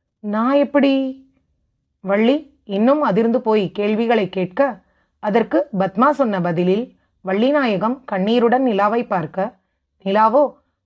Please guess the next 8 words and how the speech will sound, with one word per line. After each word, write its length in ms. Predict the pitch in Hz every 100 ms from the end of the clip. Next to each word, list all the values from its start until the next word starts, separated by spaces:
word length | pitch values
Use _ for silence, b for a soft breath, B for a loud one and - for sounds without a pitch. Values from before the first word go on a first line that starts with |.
| _
மரணம் 420 | 180 190 262 277
தன்னை 480 | 247 240 240 175 - _
இந்த 260 | 196 214
நொடியே 320 | 240 233 240
தழுவிக்கொள்ளாதா 880 | 285 247 196 226 226 208 190 185 214
என 360 | 185 175 262 - _ _ _
இறைவனிடம் 640 | 208 247 269 220 196 285 -
கேட்டுக்கொண்டிருந்தாள். 880 | 233 214 240 196 180 170 160 160